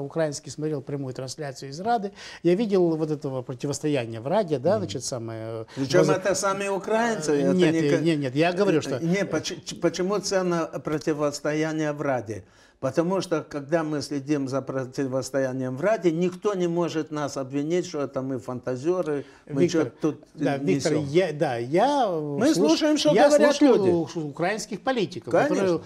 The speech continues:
Speaker 1: лучше меня разбираются в этой политической ситуации.
Speaker 2: Конечно.
Speaker 1: Там были разные мнения. Одни говорили, что на-,
Speaker 2: О.
Speaker 1: и если господин Порошенко пошёл не на два месяца,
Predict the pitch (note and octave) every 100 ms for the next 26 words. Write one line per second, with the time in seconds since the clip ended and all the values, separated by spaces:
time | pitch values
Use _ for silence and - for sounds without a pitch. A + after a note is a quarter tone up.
0 | - F3 A3 F#3+ E3 D3+ F3 G#3+ D#3 D#3
1 | F#3+ F3+ E3+ E3 D#3 C#3+ E3 D3+ - C#3
2 | C3+ G3+ B2 E2+ - - A#3+ D4 C#4+ B3+
3 | A#3+ B3 G#3 D#3+ B2+ G#2+ C3 G3+ B3+ F3+
4 | D#3+ D3 C#3 C#3 B2+ A#2+ D3 D#3 F3+ A#3
5 | G3 F3 F3 F#3+ F3+ E3 D3+ F3 D#3+ -
6 | D#3 C#3 F3 C3+ A#2 F3 D#3+ B2+ B2+ B2
7 | C3 C#3+ - D3+